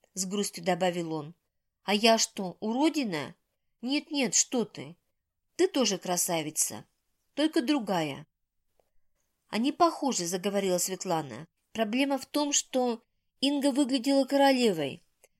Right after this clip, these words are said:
Если эта девушка будет молчать, то, может, и будете делать из меня королеву?" хмыкнула я. "Попытаемся", серьезно ответила Светлана.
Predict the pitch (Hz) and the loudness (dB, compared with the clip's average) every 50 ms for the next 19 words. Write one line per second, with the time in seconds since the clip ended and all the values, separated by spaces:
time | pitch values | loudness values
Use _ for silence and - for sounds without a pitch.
0 | _ _ - 240 262 294 285 - 269 277 - - 262 269 262 - 262 208 233 277 | _ _ -6 -2 0 2 2 2 0 -2 0 2 0 0 0 -2 -4 0 0 0
1 | 269 233 220 220 - - - 226 202 233 233 214 240 - 233 233 233 233 233 - | 0 2 0 -2 -4 -2 -4 -4 -2 -2 -4 -4 -6 -6 -6 -4 -4 -4 -2 -2
2 | - 311 320 330 330 320 _ - 247 240 226 233 240 233 214 240 220 - - - | 0 2 2 2 0 -2 _ -6 -6 -4 -2 -2 -2 -2 -2 -2 -4 -4 -6 -4
3 | 233 226 226 214 196 - _ _ _ _ _ _ _ _ _ - 208 240 240 240 | -2 0 0 0 -2 -4 _ _ _ _ _ _ _ _ _ -6 -2 -2 0 0
4 | 233 - - 254 254 214 196 214 226 254 254 254 240 240 240 233 220 240 240 240 | 0 0 0 -2 -2 -2 -2 -4 0 2 4 4 4 4 2 -4 -2 -2 0 0
5 | 247 240 - 254 240 247 247 254 262 320 403 415 392 285 202 185 - _ _ _ | 0 -2 0 2 4 4 4 4 4 2 2 2 0 -2 -4 -6 -10 _ _ _
6 | - 233 233 220 - 214 208 208 202 196 185 180 165 156 165 175 _ _ _ _ | -6 -4 -4 -4 -4 -4 -4 -2 -2 -2 -2 -2 -2 -4 -6 -8 _ _ _ _
7 | _ - - - - - - - 254 233 294 294 - - 247 226 196 175 170 165 | _ -20 -20 -20 -20 -12 -4 -4 -2 0 0 0 2 4 4 4 4 2 0 -2
8 | - - - 147 151 185 - - 226 214 220 240 226 208 220 208 202 - 220 196 | -6 -6 -6 -6 -8 -8 -6 -4 -4 0 0 0 0 0 0 -4 -4 -4 -8 -6
9 | - 208 190 185 - - 196 - - 190 175 165 160 156 143 143 180 | -4 -4 -2 -2 -2 -4 -6 -6 -4 -2 -2 -2 -2 -4 -8 -10 -12